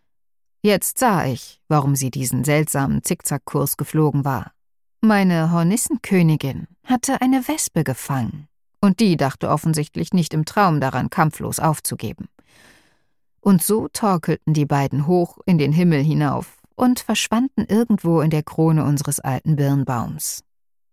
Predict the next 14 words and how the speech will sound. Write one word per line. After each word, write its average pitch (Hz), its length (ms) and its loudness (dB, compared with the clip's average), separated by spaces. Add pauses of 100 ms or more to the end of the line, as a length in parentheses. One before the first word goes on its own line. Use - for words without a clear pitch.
(760)
Der 202 260 2
ist - 140 -4
bei 123 140 0
Hornissen 143 420 0
ohnedies 151 500 2
sehr 135 160 -2
populär, 156 720 -6 (120)
vor 254 140 0
allem 220 280 2
wenn 151 160 2
die 151 80 -2
Früchte 156 460 -2
reif 131 220 -2
sind. - 480 -10